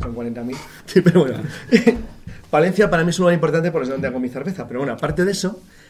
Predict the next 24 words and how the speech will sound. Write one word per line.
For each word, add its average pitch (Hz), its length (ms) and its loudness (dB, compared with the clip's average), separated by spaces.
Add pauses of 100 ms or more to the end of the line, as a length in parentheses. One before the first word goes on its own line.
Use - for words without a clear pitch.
(140)
Palencia 175 460 2
era 175 300 2
el 139 140 -6
centro 156 360 0
de 131 80 -2
los 120 100 -6
antiguos 135 240 -4
campos 127 300 -8
góticos, 139 400 -8
una 127 80 -4
de 127 60 -4
las 123 60 -14
zonas 131 200 -10
centrales 123 460 -8
de 120 80 -10
la 120 100 -6
Castilla 127 600 -8 (260)
Vieja, 151 420 -2 (720)
y 127 180 -6
Carrión 143 340 -2
es 147 100 -4
un 135 80 -4
castellano 113 360 -12
viejo. - 280 -20